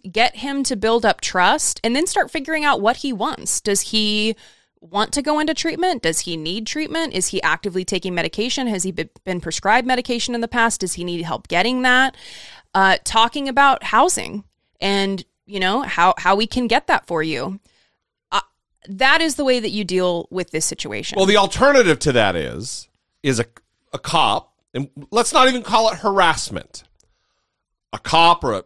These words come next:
Speaker 2: a couple of cops on the beat come up and, and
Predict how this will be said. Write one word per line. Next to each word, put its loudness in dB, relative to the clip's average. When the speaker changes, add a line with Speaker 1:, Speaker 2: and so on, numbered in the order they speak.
Speaker 2:
a -10
couple 0
of 2
cops 2
on 2
the -2
beat 0
come 0
up 4
and, -6
and -2